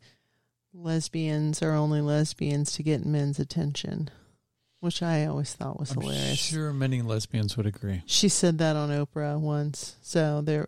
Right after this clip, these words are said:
Speaker 1: it is on film. I do have the receipts,
Speaker 2: She
Speaker 1: as you
Speaker 2: means
Speaker 1: say.
Speaker 2: in the context of porn, right?
Speaker 1: No, in the
Speaker 2: Oh,
Speaker 1: co-,
Speaker 2: okay.
Speaker 1: in the context of, like, bars. Like, if, if two women are in a bar and they start making out, they're doing it for male attention.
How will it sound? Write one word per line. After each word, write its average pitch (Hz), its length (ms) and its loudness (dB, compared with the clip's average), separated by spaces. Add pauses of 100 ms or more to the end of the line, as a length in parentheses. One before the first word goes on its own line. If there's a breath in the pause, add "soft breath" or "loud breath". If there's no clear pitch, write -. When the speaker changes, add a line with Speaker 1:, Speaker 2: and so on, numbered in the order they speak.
Speaker 1:
it 165 180 2
is 160 200 2
on 139 180 2
film. 139 580 0 (300)
I 170 120 0
do 160 180 0
have 151 180 2
the - 80 -4
receipts, 147 640 -2
Speaker 2:
She - 160 2
Speaker 1:
as 147 100 6
you 147 60 6
Speaker 2:
means 135 200 4
Speaker 1:
say. 147 300 -4 (220)
Speaker 2:
in 139 140 6
the 120 80 6
context 110 540 2
of 101 120 -4
porn, 98 420 0
right? 107 220 -2 (420 loud breath)
Speaker 1:
No, 202 560 6
in 170 140 8
the 170 100 6
Speaker 2:
Oh, 113 60 -2
Speaker 1:
co-, 180 120 2
Speaker 2:
okay. 165 120 2
Speaker 1:
in 175 180 6
the 170 100 4
context 170 760 4
of, 147 180 4
like, 143 260 2
bars. 139 800 2
Like, 131 280 -2
if, - 440 -2 (540 soft breath)
if 175 160 -4
two 185 240 4
women 160 460 6
are 151 100 4
in 147 100 4
a 143 60 4
bar 139 440 4
and 135 180 0
they 131 420 -2
start 127 320 -2
making 135 460 0
out, 131 260 0
they're 131 140 2
doing 131 300 2
it 120 120 -4
for 123 180 -4
male 127 300 -2
attention. - 720 -4